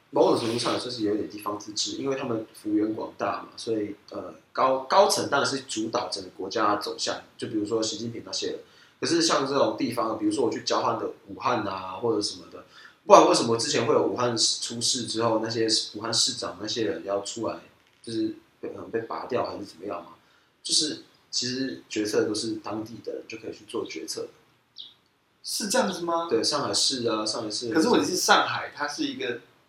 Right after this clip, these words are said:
Speaker 2: 真的是一线中的一线，这么，这么大的一个，就经济体也好，规模也好，它可以这样放着，它那个甚至可能就是仅，仅，就是沿岸城市里面，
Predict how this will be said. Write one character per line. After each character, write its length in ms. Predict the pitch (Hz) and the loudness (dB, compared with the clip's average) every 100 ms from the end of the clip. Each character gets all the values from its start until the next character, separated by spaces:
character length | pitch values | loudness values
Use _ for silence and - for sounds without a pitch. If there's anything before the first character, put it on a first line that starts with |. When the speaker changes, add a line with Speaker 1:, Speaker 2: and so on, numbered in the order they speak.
| _ _ _ _ | _ _ _ _
Speaker 2:
真 200 | 165 160 | -2 -2
的 60 | |
是 80 | 135 - | -4 -10
一 60 | - | -4
线 360 | - 156 151 | 0 4 4
中 180 | 120 120 | 2 -4
的 60 | 107 | -6
一 140 | - | -8
线， 340 | - - 101 - - _ _ _ | -6 -4 -6 -10 -20 _ _ _
这 160 | 160 | 0
么， 220 | 151 131 127 | 2 0 0
这 140 | 170 | 0
么 200 | 131 120 | 0 4
大 280 | 151 117 110 | 6 6 4
的 80 | 82 | -2
一 120 | 82 | -6
个， 320 | - 82 - - - - - _ - - - - | -6 -6 -8 -14 -20 -20 -20 _ -16 -16 -20 -18
就 140 | 127 127 | -12 -6
经 180 | 135 135 | -6 -4
济 140 | - | -6
体 200 | - - | -8 -10
也 160 | - - | -10 -8
好， 300 | - - - _ _ | -8 -8 -14 _ _
规 260 | 135 131 127 | -4 -2 -2
模 160 | 117 - | -4 -8
也 160 | - | -8
好， 180 | - - _ _ _ _ _ _ _ _ - | -10 -14 _ _ _ _ _ _ _ _ -4
它 140 | 202 | -4
可 120 | 202 | 0
以 80 | 147 | -2
这 80 | 165 | -2
样 120 | 160 | -2
放 240 | 180 151 175 | -2 -2 -4
着， 60 | |
它 140 | 190 202 | -2 0
那 120 | 185 | 2
个 100 | 156 | 0
甚 220 | 180 160 | 0 -2
至 160 | 156 139 | -2 -8
可 80 | - | -10
能 80 | 120 | -10
就 80 | 135 | -10
是 100 | 139 | -8
仅， 200 | - - _ _ - - _ _ _ _ | -10 -10 _ _ -20 -20 _ _ _ _
仅， 340 | 139 120 120 _ _ | -6 -6 -10 _ _
就 140 | - | -6
是 160 | 180 165 | -4 2
沿 220 | 139 135 | 2 4
岸 120 | 160 | 2
城 200 | - - | 0 -2
市 180 | 117 143 | -2 -2
里 60 | - | -2
面， 220 | 127 | -6